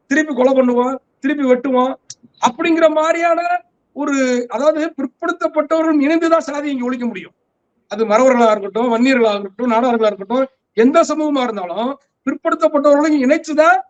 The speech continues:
இங்க சாதி ஒழிப்பு சாத்தியமா இருக்க முடியும். நடிகர் ரஞ்சித் பு-, இயக்குனர் ரஞ்சித் கூட சமீபத்துல சொன்னாரு, "இங்க சேரிகள்லாம் சரியா தான் இருக்கு,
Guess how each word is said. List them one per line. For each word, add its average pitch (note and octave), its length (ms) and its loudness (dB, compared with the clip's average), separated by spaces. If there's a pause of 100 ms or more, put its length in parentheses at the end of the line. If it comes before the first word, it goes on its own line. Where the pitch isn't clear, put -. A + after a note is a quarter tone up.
(140)
இங்க A#3 120 -2
சாதி C4 280 -2
ஒழிப்பு C4 300 -2
சாத்தியமா A#3 300 -2
இருக்க F#3+ 180 -6
முடியும். D#3 220 -14 (340)
நடிகர் A#3 340 2
ரஞ்சித் B3+ 340 -2
பு-, A3 320 -10 (180)
இயக்குனர் C4 340 0
ரஞ்சித் B3 260 0
கூட C#4+ 140 0
சமீபத்துல B3 440 2
சொன்னாரு, G3+ 240 -4 (280)
"இங்க G3 140 -2 (120)
சேரிகள்லாம் C4+ 500 0
சரியா B3 240 -4
தான் A#3+ 160 -4
இருக்கு, G#3+ 260 -4